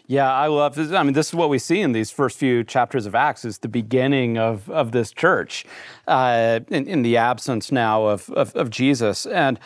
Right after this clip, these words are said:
I love the description of it. This is one of my favorite uh, passages here in, at the end of chapter two that it describes what this church looks like, this community that they're starting to build under the direction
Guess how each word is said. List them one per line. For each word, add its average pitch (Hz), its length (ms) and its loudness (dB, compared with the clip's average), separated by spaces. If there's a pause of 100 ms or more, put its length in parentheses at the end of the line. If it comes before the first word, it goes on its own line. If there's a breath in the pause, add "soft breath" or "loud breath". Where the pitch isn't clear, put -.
(200 loud breath)
I 185 160 2
love 151 760 2
the 135 120 0
description 123 500 -2
of 107 80 0
it. - 20 -8
This 127 220 -2
is 123 120 -6
one 143 120 0
of 123 80 0
my 120 80 2
favorite 123 640 2 (200)
uh, 131 240 2
passages 117 800 -2 (300 loud breath)
here 131 240 2
in, 120 240 -2
at 117 220 0
the 127 140 2
end 147 180 2
of 135 100 -2
chapter 131 380 0
two 165 420 2
that 123 140 0
it 117 120 -10
describes 156 760 0
what 147 200 -4
this 147 180 -2
church - 340 -2
looks 147 280 0
like, 87 360 -8 (280 loud breath)
this 131 160 -4
community 143 760 2
that 117 180 -2
they're 113 120 0
starting 123 420 0
to 113 100 -8
build 117 380 0
under 110 220 -2
the 104 100 -4
direction 110 640 -2